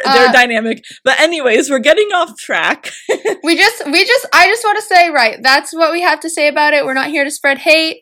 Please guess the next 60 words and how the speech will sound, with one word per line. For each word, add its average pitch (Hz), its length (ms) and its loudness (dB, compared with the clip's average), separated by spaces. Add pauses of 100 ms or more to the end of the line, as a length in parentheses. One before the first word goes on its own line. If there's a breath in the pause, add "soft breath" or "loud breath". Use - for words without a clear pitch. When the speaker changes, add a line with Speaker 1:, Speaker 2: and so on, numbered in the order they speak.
Speaker 2:
We 269 160 -4
Speaker 1:
Yeah. 180 260 0
Speaker 2:
really 269 340 0
are 262 80 -2
just 262 220 -10
here 269 140 -2
to 254 60 -10
spread 262 260 -6
love. 269 320 0 (260 loud breath)
So 277 240 0
don't 370 240 2
go 392 180 2
looking 330 340 -4
for 339 80 -6
that 302 180 0
post. 311 300 -2
Don't 294 180 -4
go 311 180 -2
and 311 120 -10
try 302 160 -2
and 294 120 -8
comment 277 320 -4
on 277 80 -2
anything. 277 400 -6
We 285 120 -4
don't 320 200 0
want 302 240 -4 (400 soft breath)
that 240 200 4
at 214 80 -2
all. 269 380 2
We 254 140 -8
just 294 240 -6
wanna 262 380 -2
do 247 160 -6
our 233 140 4
own 330 220 -4
thing. 320 220 -4
We 294 120 -6
wanna 254 200 -4
be 254 120 -10
left 254 240 -4
alone, 240 340 -4
and 220 140 -8
that's 220 200 -6
all 220 80 -2
I 226 80 -2
wanna 226 160 -6
say 233 160 -6
about 233 220 0
it, 233 180 0
and 214 200 -10
I 214 80 -8
don't 214 120 -10
wanna 226 140 -8
spread 226 260 -6
any 220 240 -8
hate 208 200 -10
to - 120 -14
anyone. - 460 -14
So. - 240 -8